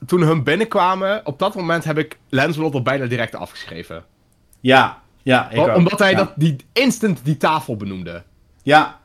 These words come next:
Speaker 2: ja.
Speaker 1: Hij zei,
Speaker 2: Ja,
Speaker 1: "Hey, dat is
Speaker 2: precies.
Speaker 1: die tafel die wij ha-, die we hadden staan." En, zeg maar, dat was het voorwerp dat het meeste geld waard was.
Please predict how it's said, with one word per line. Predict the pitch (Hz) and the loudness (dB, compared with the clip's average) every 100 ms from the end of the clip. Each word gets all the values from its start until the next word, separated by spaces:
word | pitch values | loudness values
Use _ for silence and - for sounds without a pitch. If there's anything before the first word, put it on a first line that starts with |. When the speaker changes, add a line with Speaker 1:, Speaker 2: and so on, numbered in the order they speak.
| _ | _
Speaker 2:
ja. | 131 - - _ - - | 0 0 -4 _ -18 -10
Speaker 1:
Hij | - | -2
zei, | 143 147 | 6 6
Speaker 2:
Ja, | 196 | 6
Speaker 1:
"Hey, | 262 | 4
dat | 180 | 4
is | |
Speaker 2:
precies. | 202 202 | 4 2
Speaker 1:
die | 220 | 2
tafel | 220 233 175 | 0 0 0
die | 160 | 0
wij | 131 | 0
ha-, | 113 113 - | -2 -4 -6
die | 127 143 | -4 -2
we | |
hadden | 127 117 110 | 0 -2 -6
staan." | - 92 87 90 - | -8 -8 -8 -12 -6
En, | 139 151 - _ _ | -4 -4 -8 _ _
zeg | 143 170 | -4 -2
maar, | 180 160 - _ _ _ _ _ | -2 -4 -10 _ _ _ _ _
dat | 147 175 | 0 2
was | 190 208 185 | 0 0 -4
het | 151 | -8
voorwerp | - 196 202 196 | 0 2 2 0
dat | 156 | 0
het | 156 123 | 0 0
meeste | 135 185 220 143 | 2 2 0 -6
geld | 139 135 139 | -4 -4 -4
waard | 107 98 107 | -4 -6 -6
was. | - 101 208 - | -10 -8 -10 -12